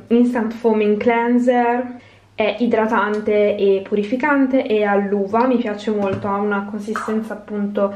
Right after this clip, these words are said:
in mousse. Io in genere mi faccio bastare questa quantità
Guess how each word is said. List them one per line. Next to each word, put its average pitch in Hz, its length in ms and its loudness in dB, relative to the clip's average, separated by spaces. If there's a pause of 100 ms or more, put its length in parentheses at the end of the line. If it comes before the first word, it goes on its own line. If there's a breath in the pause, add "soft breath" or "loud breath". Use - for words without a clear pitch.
(540 loud breath)
in 247 160 6
mousse. 226 680 0
Io 226 240 2
in 208 140 -2
genere 202 380 -2
mi 202 120 -4
faccio 202 300 -8
bastare 202 440 -6
questa 220 300 -8
quantità 226 680 -2